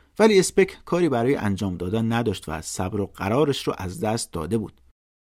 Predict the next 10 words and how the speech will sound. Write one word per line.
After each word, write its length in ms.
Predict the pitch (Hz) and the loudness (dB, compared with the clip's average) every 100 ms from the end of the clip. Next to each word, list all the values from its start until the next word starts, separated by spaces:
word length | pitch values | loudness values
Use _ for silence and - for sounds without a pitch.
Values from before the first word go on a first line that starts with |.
| _ - | _ 0
تو 120 | 226 | 4
نامه‌ای 340 | 214 180 190 | 4 4 2
به 100 | 170 | 2
شاه 300 | 151 - 165 | 2 4 2
تو 300 | 160 160 151 | 4 2 2
انجمن 500 | 120 120 110 117 123 | 2 0 0 0 0
جغرافیای 460 | 117 107 107 98 117 | 0 0 0 0 -2
سلطنتی 600 | 113 92 92 98 95 - | -2 -4 -4 -4 -4 -2
می‌نویسه 400 | 117 98 98 147 | 0 -2 -2 -4
که 320 | 139 143 135 | 0 0 0